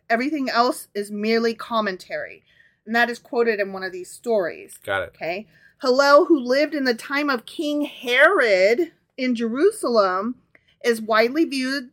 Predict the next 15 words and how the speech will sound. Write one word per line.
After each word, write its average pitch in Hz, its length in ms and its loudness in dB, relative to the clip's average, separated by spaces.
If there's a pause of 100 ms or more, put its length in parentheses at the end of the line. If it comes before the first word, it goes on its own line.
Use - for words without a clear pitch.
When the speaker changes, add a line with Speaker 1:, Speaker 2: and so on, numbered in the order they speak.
Speaker 1:
by 220 240 6
historians 240 720 -2
and 294 140 2
scholars 226 540 2 (100)
as 220 140 -6
having 240 360 -2
been 233 160 -2
the 220 140 0
originator 220 680 0
of 196 300 0
the, 226 120 -4 (260)
this 208 180 -4
golden 196 400 0
rule, 277 500 0
Speaker 2:
Hmm. 185 140 -2